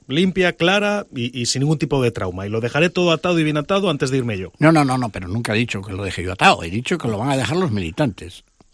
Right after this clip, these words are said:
Speaker 2: Los militantes, los afiliados del partido son los que en el próximo congreso van. Yo intentaré que haya un consenso entre los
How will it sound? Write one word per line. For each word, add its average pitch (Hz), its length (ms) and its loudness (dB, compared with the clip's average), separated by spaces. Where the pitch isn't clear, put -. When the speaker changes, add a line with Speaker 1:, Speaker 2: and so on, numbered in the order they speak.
Speaker 2:
Los 80 160 -12
militantes, 82 720 -4
los 185 420 2
afiliados 120 480 -2
del 110 140 -2
partido 117 440 -8
son 120 180 -4
los 101 160 -4
que 98 100 -10
en 87 60 -8
el 95 120 -10
próximo 127 360 -2
congreso 127 600 -4
van. 135 360 4
Yo 165 200 8
intentaré 123 800 0
que 143 120 -4
haya 139 140 2
un 120 160 -4
consenso 92 840 -10
entre 82 580 -12
los 78 460 -18